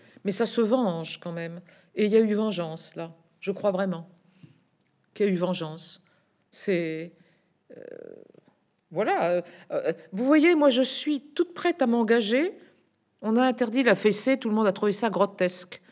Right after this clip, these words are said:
Mais moi, beaucoup de gens, tout au moins, mais moi, je suis toute prête à m'engager à, pour qu'on ne touche pas aux enfants de façon violente. Parce que, bien sûr, si on est furieux, une claque peut partir.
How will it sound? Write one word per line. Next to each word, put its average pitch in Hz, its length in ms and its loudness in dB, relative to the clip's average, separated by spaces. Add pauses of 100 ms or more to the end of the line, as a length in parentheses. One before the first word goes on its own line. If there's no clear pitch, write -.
(300)
Mais 196 120 -2
moi, 285 480 0 (440)
beaucoup 247 280 -2
de 180 60 -4
gens, 175 180 -2
tout - 180 -14
au 175 40 -4
moins, 175 160 -6
mais 185 100 -2
moi, 269 140 0
je 294 100 2
suis 214 200 -4
toute 320 240 -2
prête 349 280 -2
à 233 40 2
m'engager 202 500 0
à, 180 60 2 (1300)
pour 262 180 -4
qu'on 269 140 4
ne 247 60 6
touche 320 420 0
pas 233 160 2
aux 190 240 2
enfants 208 580 -4 (300)
de 190 80 -2
façon 196 300 0
violente. 165 680 -2 (520)
Parce 208 160 -2
que, 247 100 0
bien 240 240 4
sûr, 392 400 -2
si - 220 -4
on 214 180 0
est 233 160 2
furieux, 220 640 -2
une 185 160 -2
claque 247 320 -2
peut 208 80 -4
partir. 185 540 -6